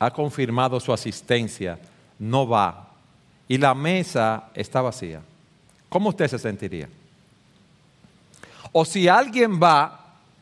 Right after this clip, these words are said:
y va con una cara de disgusto, de indiferencia, sin apreciar esa invitación,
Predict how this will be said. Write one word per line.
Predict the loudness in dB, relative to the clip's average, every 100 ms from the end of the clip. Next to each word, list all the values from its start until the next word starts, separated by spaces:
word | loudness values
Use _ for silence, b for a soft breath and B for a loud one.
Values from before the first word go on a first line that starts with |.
| b b b
y | 0
va | 4 6 6 4 0
con | -4 0
una | 0 0
cara | 2 4 4 4 0 -2 -12 _ _ _ _ _ _ _ _ _ -8
de | -2 0
disgusto, | 0 2 0 0 -2 -4 -4 -10 _ _ _ -10
de | 0 2 2
indiferencia, | 0 -2 0 -2 0 2 2 0 -4 -2 -2 -2 -6 b b b
sin | -2 0
apreciar | 2 2 0 -2 -2 2 4 4 2 -2
esa | -2 -2 0
invitación, | -4 -4 -4 -2 -4 -4 -6 -2 -2 -4 -10